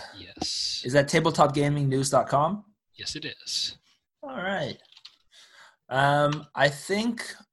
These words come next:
Speaker 2: my, <laughs> uh, I, the one that I check the most,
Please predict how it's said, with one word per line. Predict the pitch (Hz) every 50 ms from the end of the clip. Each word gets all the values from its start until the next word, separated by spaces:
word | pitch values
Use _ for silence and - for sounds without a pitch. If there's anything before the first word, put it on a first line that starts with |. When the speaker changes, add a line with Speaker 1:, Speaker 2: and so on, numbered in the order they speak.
| _ _ -
Speaker 2:
my, | - 127 123 127 127 127 135 139 143 151 151 151 151 156 156 156 156 160 156 - - - - -
<laughs> | 196 - - - _ _ - _ _ _ _ _ _ - _ - - - - - - _ _ -
uh, | 143 143 143 143 147 147 143 143 143 139 - - - _ _ _ _ _ _ _ _ _ _ _ _ _ _ _ _ _ _ _ _ _ _ _ _ _ _ _ _ _ _ -
I, | 160 160 175 175 160 - - _ _ _ _ _ _ _ _ _ _ _ _ _ _ _ - - _ _ -
the | - 175
one | 175 185 247 311 311
that | 285 320 302
I | 220
check | - - - 196 - -
the | 160
most, | 147 139 135 139 160 214 277 277 - - - -